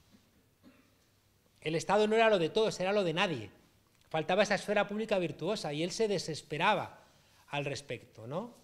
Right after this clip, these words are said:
Entonces, claro, cuando de repente se hunde por la estrategia de la lucha de Arabia Saudí contra, contra el fracking, ¿no? Para encarecer los precios del fracking,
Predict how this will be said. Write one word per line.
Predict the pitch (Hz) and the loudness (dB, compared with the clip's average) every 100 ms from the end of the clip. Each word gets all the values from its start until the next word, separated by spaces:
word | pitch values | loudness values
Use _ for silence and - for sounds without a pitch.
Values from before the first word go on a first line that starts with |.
| _ _ _ _ | _ _ _ _
Entonces, | - 180 | -12 -2
claro, | 202 196 131 - - | 4 4 2 -6 -14
cuando | - 165 156 | -6 -4 -2
de | |
repente | 160 190 196 202 | 0 0 0 0
se | - | 2
hunde | 202 233 170 117 - _ _ | 2 2 0 -6 -12 _ _
por | - | -6
la | 156 156 | -2 -2
estrategia | - 151 196 - 214 | -2 -4 -2 0 0
de | 190 | 2
la | 185 | 0
lucha | 196 208 | 0 0
de | 175 | -2
Arabia | 160 180 190 | 0 2 0
Saudí | 180 185 214 | 0 -2 -2
contra, | 208 160 151 143 131 - - - | -2 -2 -2 -2 -4 -8 -20 -10
contra | 160 147 147 | -8 -4 -6
el | |
fracking, | 135 185 208 208 143 135 131 | 0 4 4 2 -8 -10 -10
¿no? | 151 208 233 - - | -8 -8 -8 -16 -8
Para | 151 143 135 - - | -2 -2 -4 -10 -10
encarecer | 156 156 156 165 190 | -4 0 0 2 2
los | 196 - | 2 0
precios | - 220 - 185 | 0 0 2 0
del | 180 175 | 0 0
fracking, | 202 220 208 | 0 0 -2